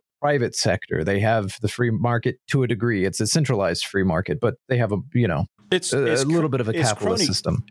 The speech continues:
Speaker 2: it's crony capitalism within the,
Speaker 1: Yeah.
Speaker 2: the party members themselves, but it's communism that they use to control the population.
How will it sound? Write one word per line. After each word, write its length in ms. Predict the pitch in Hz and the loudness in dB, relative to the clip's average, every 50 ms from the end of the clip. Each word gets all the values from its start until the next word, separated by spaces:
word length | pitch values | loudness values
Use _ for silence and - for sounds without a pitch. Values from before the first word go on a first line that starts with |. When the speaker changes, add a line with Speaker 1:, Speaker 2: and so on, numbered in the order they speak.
| _ _ - | _ _ -2
Speaker 2:
it's 220 | 165 165 156 - | 0 0 0 0
crony 320 | - - 208 226 240 220 170 | -4 -4 -2 -2 0 0 -2
capitalism 920 | - - 123 127 135 135 - 139 117 107 104 104 101 - 107 104 101 98 | -4 -2 -2 -2 -2 -2 -2 -2 -2 0 2 2 2 2 0 0 0 2
within 400 | 92 107 101 - 123 117 110 104 | 0 0 0 0 0 0 0 0
the, 140 | 98 95 95 | 0 0 2
Speaker 1:
Yeah. 140 | 131 113 95 | 0 0 0
Speaker 2:
the 100 | 95 98 | -2 -4
party 380 | - - - 120 113 107 101 | -4 -2 0 0 0 0 0
members 420 | 92 95 104 104 101 95 95 82 80 | 0 2 0 2 2 0 -2 -2 -2
themselves, 680 | 92 90 82 - - 113 104 101 95 90 85 87 - | -2 -2 -2 0 0 0 2 2 2 0 -2 -6 -10
but 240 | 101 92 110 110 101 | -4 0 0 2 2
it's 160 | 104 95 - | 0 -2 -2
communism 600 | - - 113 120 120 117 113 107 104 - 98 98 | -4 -2 0 0 0 0 0 0 0 0 0 0
that 140 | 92 90 80 | -2 0 0
they 100 | 95 95 | 0 0
use 320 | 92 95 98 98 87 - | 0 0 0 0 0 -2
to 80 | - 95 | -2 -2
control 400 | - 90 90 - - 98 90 85 | -2 -2 -4 -2 0 0 0 0
the 60 | 80 | -2
population. 840 | - 87 82 78 - - 87 87 85 - - - - 113 120 - | -2 -2 -2 -2 -2 -2 -2 0 0 -2 -2 -4 -6 -8 -8 -10